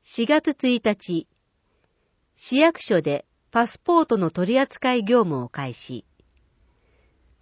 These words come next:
テレビ電話による通訳サービスを訪問先に拡大。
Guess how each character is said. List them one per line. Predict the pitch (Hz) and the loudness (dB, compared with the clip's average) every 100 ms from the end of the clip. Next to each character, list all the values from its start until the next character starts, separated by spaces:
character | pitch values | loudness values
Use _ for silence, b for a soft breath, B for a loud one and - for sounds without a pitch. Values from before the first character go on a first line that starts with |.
| - | -2
テ | 269 | 4
レ | 320 | 6
ビ | 330 320 | 6 6
電 | 330 320 | 6 4
話 | 262 185 | 4 0
に | 170 | 0
よ | 156 | 0
る | 147 143 - | -2 -4 -4
通 | - | 0
訳 | 294 302 294 285 | 2 2 0 -2
サ | 285 262 | 0 2
ー | |
ビ | 170 | 0
ス | 147 147 | -4 -6
を | 135 131 _ | -6 -8 _
訪 | - 285 | 2 2
問 | 277 285 262 | 4 0 0
先 | 254 226 | -4 -4
に | 208 | -4
拡 | 190 165 160 | -4 -6 -6
大。 | 143 131 120 | -8 -8 -10